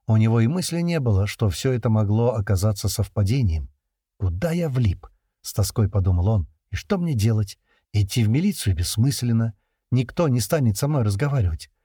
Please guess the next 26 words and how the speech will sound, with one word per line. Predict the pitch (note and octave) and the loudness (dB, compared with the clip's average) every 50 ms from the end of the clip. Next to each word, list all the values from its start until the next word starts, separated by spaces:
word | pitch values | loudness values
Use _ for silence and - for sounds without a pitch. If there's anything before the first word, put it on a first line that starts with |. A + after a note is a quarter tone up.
| _ _ _ _ | _ _ _ _
Да | G2 G2+ | 0 0
и | C3 D3+ | 0 0
как | - G3+ - - | -2 -4 -2 0
вообще | F#3 F3 - - G3+ F3+ | -2 -2 0 0 0 0
возможно | D#3 C3+ C3 D#3 E3+ D#3+ C#3+ D#3+ D#3 | 2 0 0 0 -2 0 0 -2 -2
всё | A2+ - D3 | -2 -2 -2
это | C#3+ C3+ - C3 | -4 -2 -2 -4
объяснить? | A#2 A#2+ A#2+ G#2+ - - G2 E2+ D#2 - - _ _ _ _ _ _ _ _ | -2 -2 -2 -4 -2 -2 -4 -4 -4 -6 -14 _ _ _ _ _ _ _ _
Никто | - B2 B2+ - - - A#3+ | 0 0 0 0 0 0 2
не | A3 G#3+ | 2 2
воспримет | F#3 F3 - - - F#3 G3 F#3+ F#3 E3 - | 2 0 -2 0 -2 0 2 2 0 0 0
этот | F3+ - F3 D#3+ - | 0 -2 -2 0 0
абсурд | E3 C#3 - - - D3+ D3+ C#3+ - | -2 -2 0 -2 -2 -2 -2 -2 -8
всерьёз. | - - - B2+ A#2 G2+ F2 F2+ E2+ - - - _ | -8 -4 -2 0 0 2 2 0 -2 -2 -8 -6 _
Боже, | G2+ F2+ G#2+ G#2 F#2+ - F#2+ | 0 2 2 2 2 0 -2
куда | - - A#2 G#2 G#2 F#3 F3+ | -2 0 -2 0 0 0 0
мне | D#3+ D#3 D#3+ E3 E3 D#3+ D#3 | 0 -2 -2 -2 -2 -4 -4
идти?» | D3 - - - G2 D2 - - _ _ _ _ _ _ _ _ _ _ _ | -6 -6 -4 -4 -4 -4 -6 -14 _ _ _ _ _ _ _ _ _ _ _
И | A2+ G#2+ | 0 2
вдруг | G2 F#2+ F#2+ A#2 A2+ A2 G2+ - - | 2 2 2 2 2 2 0 -4 -4
Перфилов | _ A#2+ G2+ F#2+ - - D#3 C#3+ C3 G#2+ F#2+ - | _ 0 0 0 0 0 -2 0 2 0 0 -2
понял, | - - D3+ D#3 A#2+ F#2+ F2+ - | -2 -2 0 2 2 2 0 0
куда. | - A#2 A2+ B2+ G#2 D#2+ - - _ _ _ _ _ _ _ _ _ _ _ | -2 0 0 0 0 0 -4 -10 _ _ _ _ _ _ _ _ _ _ _
Он | - A2+ A2+ G2+ | 0 2 2 2
махнул | F2+ F#2 F#2 - - A#2 A2+ G2+ F2 | 2 0 -2 -2 0 0 0 2 2
рукой | E2+ F2 - - E3 D#3+ D#3 | 0 -2 -2 -2 -2 -2 -2